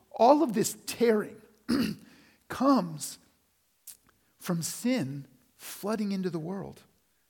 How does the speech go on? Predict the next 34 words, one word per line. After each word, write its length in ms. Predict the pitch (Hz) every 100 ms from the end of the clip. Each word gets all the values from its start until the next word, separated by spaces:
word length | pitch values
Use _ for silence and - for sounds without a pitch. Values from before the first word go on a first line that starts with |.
| _ _ _ _ _ -
Go-, 180 | 196 202
God's 280 | 202 226 165
good 200 | 240 202
creation 480 | - 220 233 220
is 240 | 190 160 147
vandalized. 1000 | 135 180 226 220 139 120 107 - - - _ _ _ _ _ _ _
It's 180 | - 202
infected 1000 | 202 170 - - 233 247 - 147 123 120 - _ _ _
with 240 | - 175 180
sin. 600 | - - 202 113 - - - _ _ _ _ _ _ _ _ _ _ _ - - _ _ _ -
You 80 | 170
know, 60 |
my, 180 | 185 208
when 260 | 208 180 180
I 80 |
was 100 | 214
in 100 | 190
college, 480 | - - 202 196 151
I 60 | 165
had 100 | 151
a 40 |
friend 400 | 127 - 220 175
who 100 | 147
was 140 | 143 151
at 140 | 147
a, 280 | 117 - 123
uh, 40 |
worked 240 | 135 180 156
at 100 | 120
a, 120 | 101
his 140 | 139 131
family 300 | 185 180 -
owned 160 | 165
a, 100 | 123